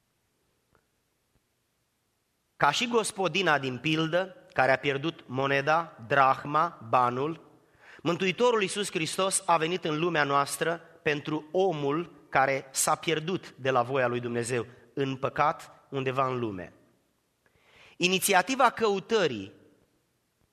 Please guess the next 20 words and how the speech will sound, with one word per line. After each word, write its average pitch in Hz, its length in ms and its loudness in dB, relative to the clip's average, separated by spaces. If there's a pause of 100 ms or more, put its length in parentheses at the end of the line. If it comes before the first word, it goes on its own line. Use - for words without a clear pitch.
(440)
și 175 380 0
resursele 156 800 2
cheltuite 165 580 -2
în 151 80 -2
acest 165 380 0
proces 170 520 -2
de 151 100 0
căutare 147 840 0
și 135 160 -6
de 127 120 -2
găsire 151 580 -2 (460)
sunt - 460 -2 (100)
în 220 300 2
întregime 180 800 -2 (460)
ale 143 200 4
lui 139 140 -2
Dumnezeu. 123 640 -4 (800)
Spune 185 640 0
Isaia, 156 480 4
supranumit 147 640 -2